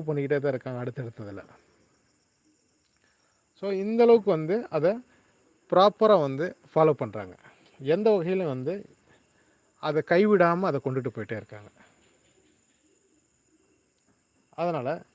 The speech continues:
இதை அதிகப்படியா வந்து நடவு பண்ணுங்க. இதை கரெக்டா பராமரிச்சு வைங்க. இதை வந்து இந்த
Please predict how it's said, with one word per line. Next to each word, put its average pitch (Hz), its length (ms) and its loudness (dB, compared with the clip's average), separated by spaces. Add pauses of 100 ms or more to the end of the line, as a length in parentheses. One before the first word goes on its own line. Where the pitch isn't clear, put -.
(280)
இதை 127 160 -2 (3500)
அதிகப்படியா 185 680 2
வந்து 110 200 -6 (640)
நடவு 156 220 4 (100)
பண்ணுங்க. 123 300 -4 (1800)
இதை 151 120 -4 (200)
கரெக்டா 151 280 0 (300)
பராமரிச்சு 143 540 -4
வைங்க. 120 240 -8 (1500)
இதை 147 120 0 (100)
வந்து 143 220 -2 (1800)
இந்த 180 160 -2